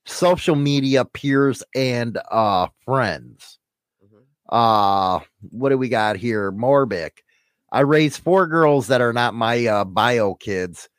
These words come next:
Speaker 1: but their dad didn't want anything to do with them. So I took them and they are my girls. That's what you were just talking about.
Speaker 2: Hundred percent. Hundred percent.
Speaker 1: But there's a lot of guys that won't do that. And that's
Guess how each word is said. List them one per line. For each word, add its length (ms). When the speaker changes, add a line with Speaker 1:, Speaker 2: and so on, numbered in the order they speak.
Speaker 1:
but 160
their 120
dad 400
didn't 260
want 180
anything 460
to 80
do 240
with 260
them. 380
So 220
I 160
took 380
them 340
and 160
they 100
are 140
my 380
girls. 460
That's 580
what 200
you 80
were 100
just 240
talking 340
about. 280
Speaker 2:
Hundred 220
percent. 400
Hundred 220
percent. 420
Speaker 1:
But 140
there's 220
a 40
lot 200
of 80
guys 300
that 180
won't 220
do 200
that. 240
And 160
that's 640